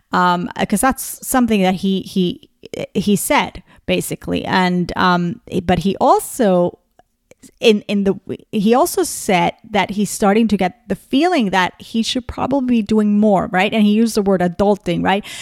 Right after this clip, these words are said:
And he's starting to take some steps to, in the direction that, that he hasn't been done before. He hasn't built those habits yet. Um, and I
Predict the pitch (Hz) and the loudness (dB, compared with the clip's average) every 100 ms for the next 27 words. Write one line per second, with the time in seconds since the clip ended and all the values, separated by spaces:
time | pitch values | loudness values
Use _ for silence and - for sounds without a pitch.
0 | - - 226 214 - - 226 294 262 - | -8 2 4 4 2 2 4 4 2 0
1 | 226 208 - 220 214 - - - - _ | -2 -2 -2 0 0 -2 -14 -20 -20 _
2 | - - - - 262 262 - - 220 208 | -6 -4 -4 -2 0 0 -4 -4 0 2
3 | 208 202 190 180 180 202 - 202 185 190 | 2 2 2 0 0 0 0 0 2 2
4 | 175 170 - _ _ _ - 208 202 208 | 2 2 -4 _ _ _ -6 -2 0 4
5 | 208 202 202 185 - - 190 185 - 330 | 4 2 0 -2 -6 -2 0 0 0 2
6 | 247 185 208 214 202 190 190 190 185 - | 2 2 2 4 4 4 0 0 -2 -2
7 | 190 185 180 - 175 170 - - - - | -2 0 -2 -2 -4 -4 -10 -16 -18 -6
8 | - 214 202 190 - _ - 262 - _ | 2 4 2 -2 -10 _ -2 -2 -2 _
9 | - 277 | -4 0